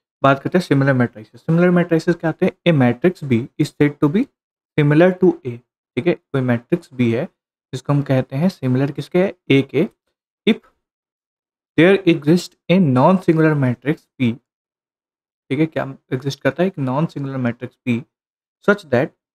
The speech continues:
B equals to P inverse A P, ठीक है। तो ये P matrix जो है, थोड़ा इसके बारे में बात करते हैं। Basically क्या है, B equals to,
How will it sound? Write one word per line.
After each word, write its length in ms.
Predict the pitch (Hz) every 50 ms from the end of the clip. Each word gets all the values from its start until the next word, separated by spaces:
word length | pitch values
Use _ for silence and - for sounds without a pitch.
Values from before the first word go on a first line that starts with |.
| _ _ _ _ _ -
B 240 | 131 127 156 175 208 247 - - _ -
equals 460 | 170 165 - - 143 139 127 127 - -
to 140 | - 180 240 254 - _ _ _ _ _
P 100 | 175 180 202 196 - -
inverse 640 | 151 143 135 131 123 120 120 123 131 160 180 - - _ _ _ _ _ _ _ _ _ _ _ _ _
A 100 | - 135 127 -
P, 180 | - - 110
ठीक 320 | - _ _ _ 143 - 190
है। 80 | 196 - _ _ _ _ _ _ _ _ _ _ _ _ _ _ _ _ _ _ -
तो 80 | 160
ये 180 | 151 151 160 160
P 140 | - 165 165 170
matrix 380 | 170 165 165 - 175 165 -
जो 80 | 180 175
है, 180 | 160 175 208
थोड़ा 420 | 233 - _ _ _ _ - 143 139
इसके 240 | 131 - - - 147
बारे 160 | 143 143 147
में 120 | 147 139
बात 220 | 135 123 123 - -
करते 220 | 127 - _ 139
हैं। 80 | 147 143
Basically 360 | 135 127 - 135 - 135 131
क्या 140 | - - 165
है, 140 | 156 151
B 160 | 131 135 139 147
equals 360 | 151 - _ 156 147 143 -
to, 120 | _ 170